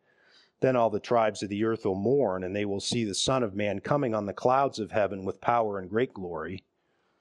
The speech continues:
Paul can unambiguously exclaim that Jesus will return because Jesus said so prior to being resurrected from the dead. And this is our source of great hope, you see.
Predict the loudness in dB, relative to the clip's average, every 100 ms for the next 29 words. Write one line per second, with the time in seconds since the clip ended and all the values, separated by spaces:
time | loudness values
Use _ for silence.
0 | _ _ _ _ _ _ _ _ _ _
1 | _ _ _ _ 4 4 4 -2 0 0
2 | 2 0 0 0 0 0 -2 -2 -2 0
3 | 0 -2 -6 -2 0 0 0 -2 -2 -4
4 | -4 -4 -2 -2 -2 -2 0 0 -2 -4
5 | -4 -4 -2 -2 -2 -6 -6 -8 -10 _
6 | _ _ _ _ -4 2 2 0 -4 -6
7 | -10 -16 _ _ _ _ _ _ _ _
8 | _ _ _ -2 0 0 -2 -4 -6 -2
9 | -4 -2 -2 -2 -6 -8 -6 -4 0 0
10 | 0 0 0 0 -2 -2 -2 -2 -2 -2
11 | -4 -8 -4 -4 -2 0 0 0 -8 -8
12 | -6 -6 -6